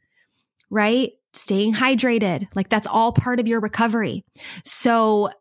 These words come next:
make sure that that is part of your plan. Okay. That, that is something that, like, okay, if you're like,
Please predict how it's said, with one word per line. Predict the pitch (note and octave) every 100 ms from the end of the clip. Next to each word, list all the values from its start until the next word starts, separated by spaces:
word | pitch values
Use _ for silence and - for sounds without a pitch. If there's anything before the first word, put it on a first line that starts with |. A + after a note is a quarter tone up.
| _ G#3
make | G#3+ C4 C4
sure | - C4+ A#3 G#3+ G3 G3+ - _ _ -
that | G3+ G#3 G3 G#3
that | A3
is | A3+ -
part | - B3 -
of | A3
your | G#3 G#3
plan. | G3+ A3+ G#3 F3 F#3 _ _ _ _ _ -
Okay. | G3+ A3 A3 A#3+ _ _ _ _ -
That, | G3 A3+
that | A3+ A#3
is | A#3+
something | B3+ A3+ A#3+ A3+ A3
that, | G#3
like, | F3+ F#3+ -
okay, | G#3+ G#3+ G#3
if | G3
you're | G#3+ A3
like, | G3+ G3+